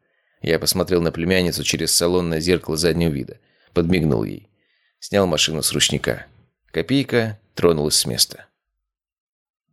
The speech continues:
До гибели Нади мы втроем проживали на самом краю города, около промышленной зоны Нижнерыбинского металлургического завода.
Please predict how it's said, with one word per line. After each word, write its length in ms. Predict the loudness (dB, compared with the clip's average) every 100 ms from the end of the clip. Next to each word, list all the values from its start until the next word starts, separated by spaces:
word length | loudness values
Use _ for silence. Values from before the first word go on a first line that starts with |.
| _ _ _
До 180 | 0 2
гибели 360 | 2 0 2
Нади 320 | 4 2 2 0
мы 240 | 2 2
втроем 440 | 2 2 4 0
проживали 640 | 0 -2 0 2 2 2 -2 -14 -20 -4
на 160 | 0
самом 320 | 2 2 2 2
краю 320 | 2 2 2
города, 400 | 2 2 0 -2
около 340 | 0 2 2
промышленной 600 | 4 2 2 0 0 0
зоны 440 | 2 2 4 2 -2 -14 -18 -2
Нижнерыбинского 760 | -2 2 2 2 2 0 0
металлургического 680 | 0 2 0 2 -2 0 0
завода. 400 | 2 2 0 -8